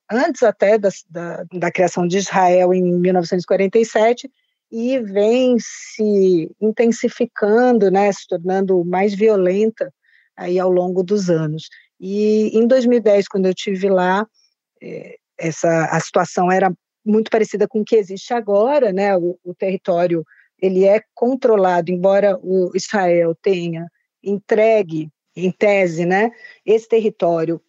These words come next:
de volta aos palestinos, é, esse território ficou, é,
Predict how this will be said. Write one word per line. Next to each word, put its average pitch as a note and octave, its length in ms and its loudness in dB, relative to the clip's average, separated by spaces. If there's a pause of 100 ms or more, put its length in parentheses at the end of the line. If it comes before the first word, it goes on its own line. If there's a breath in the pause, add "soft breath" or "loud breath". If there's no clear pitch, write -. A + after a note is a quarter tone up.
(140)
de F3+ 140 -8
volta G#3 520 0
aos F3 140 -2
palestinos, F#3 840 -2 (720 soft breath)
é, F#3+ 580 0
esse A#3 220 2
território G#3 400 0
ficou, E3+ 580 -2 (280)
é, D#3 280 -6